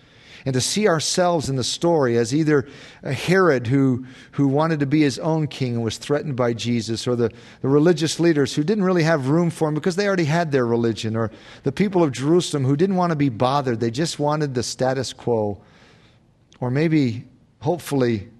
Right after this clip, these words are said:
like the wise men from the East who loved this king and worshiped him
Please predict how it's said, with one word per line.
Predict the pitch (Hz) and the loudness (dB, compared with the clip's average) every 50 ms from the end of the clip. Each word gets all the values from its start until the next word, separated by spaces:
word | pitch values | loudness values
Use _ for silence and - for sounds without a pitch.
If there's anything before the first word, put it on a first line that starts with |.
| _ _ _ _ _ _ _ _ - | _ _ _ _ _ _ _ _ -8
like | 135 120 113 | -6 -6 -6
the | - 120 | -4 -4
wise | 110 117 127 131 131 131 113 117 | -2 -2 -2 -2 -2 -4 -4 -4
men | 123 123 117 | -6 -6 -6
from | - - 117 117 | -6 -6 -6 -6
the | 113 120 | -4 -2
East | 120 117 117 110 98 - - - - - - - _ _ _ _ _ _ _ | -2 -2 -2 -2 -4 -8 -12 -18 -20 -20 -20 -20 _ _ _ _ _ _ _
who | - 147 | -4 -2
loved | 139 135 135 135 135 143 151 147 135 127 113 | 0 0 2 2 2 2 2 0 -2 -6 -6
this | 107 113 101 - - | -4 -4 -4 -6 -8
king | - - - 110 101 98 98 98 92 - - _ _ _ _ _ _ _ _ _ _ - | -12 -10 -8 -6 -6 -6 -6 -8 -10 -12 -18 _ _ _ _ _ _ _ _ _ _ -8
and | 120 120 120 123 | -6 -4 0 2
worshiped | 131 151 151 143 - - 127 123 - | 2 2 2 2 -2 -4 -6 -6 -8
him | - 104 92 90 92 | -8 -8 -8 -8 -12